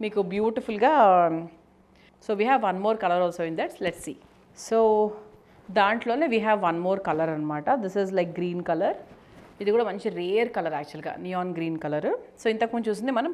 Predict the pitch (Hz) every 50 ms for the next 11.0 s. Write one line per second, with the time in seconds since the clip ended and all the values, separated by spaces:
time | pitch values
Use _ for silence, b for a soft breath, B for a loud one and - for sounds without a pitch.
0 | - 233 185 175 160 165 151 147 - - B B B B B B B - 226 202
1 | 208 214 254 247 208 185 208 220 226 220 202 175 165 156 160 160 151 - 175 190
2 | 202 226 247 269 302 320 320 349 - 269 233 196 180 175 170 165 156 165 208 -
3 | 247 - 262 254 269 269 269 277 320 320 302 254 247 208 214 208 214 240 262 262
4 | - 269 269 269 269 262 247 - 269 262 262 254 254 254 285 311 285 262 226 208
5 | 190 185 185 180 180 170 156 156 180 185 196 196 - 202 170 156 147 - - -
6 | B B B B B B B B B B 262 269 269 277 262 269 269 247 233 240
7 | 254 226 226 254 254 247 240 233 233 226 226 233 233 233 233 233 226 220 220 -
8 | - 226 233 294 466 587 587 - - - - - - - - - - - - 247
9 | 233 254 269 269 285 277 277 269 269 254 240 233 226 226 - 220 208 214 214 226
10 | 226 - 220 214 214 202 202 202 311 311 277 196 170 160 156 147 151 147 147 147